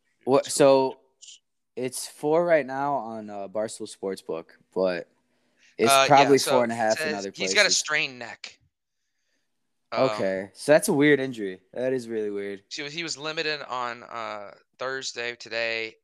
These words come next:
Speaker 2: and he did not play last week. But he's ex-, he's expected to play, but it's one of those things, too, where you gotta factor in, uh, injured quarterback that plays. I-, it's a perfect example, like Russell Wilson.
Speaker 1: Yeah.
Speaker 2: Man, the Seahawks have been the, they, they've been the worst team the past three weeks,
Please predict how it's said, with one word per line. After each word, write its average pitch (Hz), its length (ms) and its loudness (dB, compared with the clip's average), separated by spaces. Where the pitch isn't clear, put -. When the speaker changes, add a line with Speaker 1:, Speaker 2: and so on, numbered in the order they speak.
Speaker 2:
and 101 380 -14
he - 180 -20
did 104 140 -18
not 104 600 -14
play 101 220 -8
last 98 240 -10
week. 107 140 -14
But 131 100 -10
he's 156 200 -8
ex-, - 240 -10
he's 165 180 -8
expected 170 460 -4
to 156 60 -14
play, 151 320 -2
but 131 240 -6
it's - 160 -12
one 156 120 -4
of 156 60 -4
those 151 140 -4
things, 143 260 -8
too, 139 240 -10
where 131 280 -4
you 123 120 -16
gotta 127 180 -4
factor 127 460 -4
in, 123 160 -12
uh, 76 40 -16
injured 135 260 -12
quarterback 131 520 -6
that 120 180 -10
plays. 123 300 -8
I-, 117 40 -12
it's 151 260 -4
a - 40 -16
perfect 190 240 -12
example, 127 340 -8
like 104 120 -8
Russell 104 320 -10
Wilson. 104 400 -12
Speaker 1:
Yeah. 120 80 -10
Speaker 2:
Man, 123 60 -6
the 104 80 -14
Seahawks 151 400 -2
have 123 80 -14
been 123 80 -14
the, 113 160 -14
they, 127 260 -8
they've 143 160 -4
been 143 100 -14
the 123 80 -10
worst 113 360 -4
team 107 300 -10
the 95 80 -16
past 95 360 -10
three 101 160 -10
weeks, - 400 -14